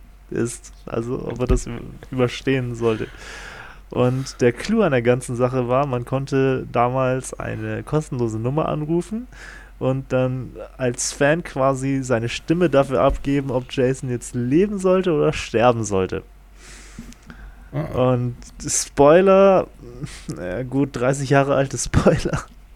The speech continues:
Speaker 1: Äh, knappe zehntausend Leute haben angerufen und am Ende wurde es ein wirklich sehr, sehr, sehr knappes Ergebnis.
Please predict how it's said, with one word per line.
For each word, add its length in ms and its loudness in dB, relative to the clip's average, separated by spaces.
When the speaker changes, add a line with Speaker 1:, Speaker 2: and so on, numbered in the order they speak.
Speaker 1:
Äh, 380 4
knappe 420 4
zehntausend 440 8
Leute 260 6
haben 200 8
angerufen 500 4
und 100 4
am 120 2
Ende 300 0
wurde 200 2
es 120 -2
ein 340 0
wirklich 480 4
sehr, 340 6
sehr, 240 6
sehr 200 2
knappes 400 -4
Ergebnis. 680 -6